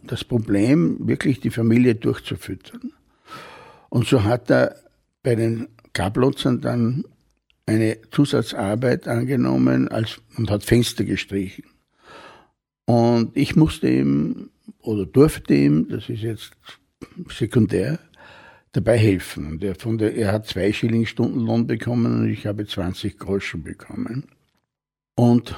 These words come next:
so lernte ich also, wie man Fenster streicht. Und als ich nach Kanada gegangen bin und kein Geld mehr hatte, war mein erster Job dann Fensterstreicher. Ich bin dann auch einmal Ministrant geworden. Und wenn ich noch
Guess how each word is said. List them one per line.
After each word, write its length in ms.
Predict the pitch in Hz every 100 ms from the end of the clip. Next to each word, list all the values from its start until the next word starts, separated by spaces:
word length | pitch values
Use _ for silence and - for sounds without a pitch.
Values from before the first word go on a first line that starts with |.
| - -
so 140 | 135
lernte 440 | 110 104 117 -
ich 180 | 131 123
also, 340 | 123 113 117 113
wie 80 |
man 180 | 110 104
Fenster 420 | 98 101 110 - 127
streicht. 580 | - - 135 127 -
Und 220 | 120 107 107
als 200 | 104 117
ich 140 | -
nach 160 | 113 -
Kanada 480 | - 104 120 127
gegangen 500 | 110 117 110 101 113
bin 200 | 131 110
und 120 | 113 -
kein 180 | 95
Geld 280 | 101 92 -
mehr 140 | 117 98
hatte, 380 | 107 - 107 87
war 120 | 90
mein 180 | 101 101
erster 300 | 92 - 104
Job 340 | - 104 -
dann 160 | - 95
Fensterstreicher. 920 | - 78 - 92 - - - - - _ _ _ _ _ _ -
Ich 360 | 156 - - - _
bin 280 | 147 143 143
dann 640 | 123 113 120 120 120 110 -
auch 180 | 107 104
einmal 220 | 104 98
Ministrant 680 | 113 101 90 - 101 147 -
geworden. 640 | 170 170 82 82 - - _ _ _ _ _ _ _ -
Und 140 | 113
wenn 180 | 107 113
ich 180 | 120 110 117
noch 560 | 143 110 - - -